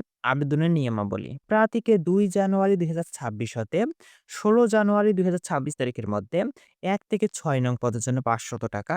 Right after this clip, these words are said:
এবং সাত থেকে দশ নং পদের জন্য তিনশত টাকা এসএসএল কমার্স গেটওয়ে এর মাধ্যমে প্রদানপূর্বক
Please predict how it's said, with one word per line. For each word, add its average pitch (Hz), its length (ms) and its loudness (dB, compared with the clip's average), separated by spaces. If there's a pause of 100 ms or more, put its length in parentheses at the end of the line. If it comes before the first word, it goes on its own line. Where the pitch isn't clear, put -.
এবং 151 300 2 (300)
সাত 202 260 -4 (100)
থেকে 214 260 2
দশ 123 280 0
নং 127 180 2 (540)
পদের 170 360 4 (120)
জন্য 165 260 4 (160)
তিনশত 196 460 2 (100)
টাকা 123 280 -2 (520)
এসএসএল 170 1160 2 (200)
কমার্স 196 540 4 (200)
গেটওয়ে 120 380 2 (100)
এর 120 220 0
মাধ্যমে 123 580 -2 (360)
প্রদানপূর্বক 135 960 0